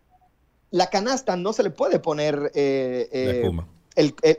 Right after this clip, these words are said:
Speaker 1: la espuma, porque eso es para los racks que son individuales, que son
Speaker 2: Sí.
Speaker 1: una línea. Y eso es opción del usuario si quiere o no. Entonces, hay una serie de detalles que obviamente están escritos, evaluados o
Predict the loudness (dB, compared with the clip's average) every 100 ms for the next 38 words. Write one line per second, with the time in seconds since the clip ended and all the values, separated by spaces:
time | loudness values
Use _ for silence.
0 | 4 4 2 0 0 -2 -10 -6 -4 -2
1 | -2 -2 -4 -6 -6 -6 -4 -6 -4 -2
2 | 0 0 0 -2 -6 -4 -4 -2 -2 -2
3 | -4 -6 -10 -18 -4 4 4 4 4 2
4 | 2 4 4 2 -4 2 4 2 0 -2
5 | 0 0 -4 0 2 2 0 -2 -6 -4
6 | 0 0 0 -2 0 0 -2 -8 _ _
7 | _ -8 -2 0 0 -2 0 0 0 -4
8 | -4 2 2 4 0 0 0 0 0 -2
9 | -4 -2 -4 -4 -4 -2 -2 -4 -6 -4
10 | 2 2 2 0 -2 -2 -4 -6 -8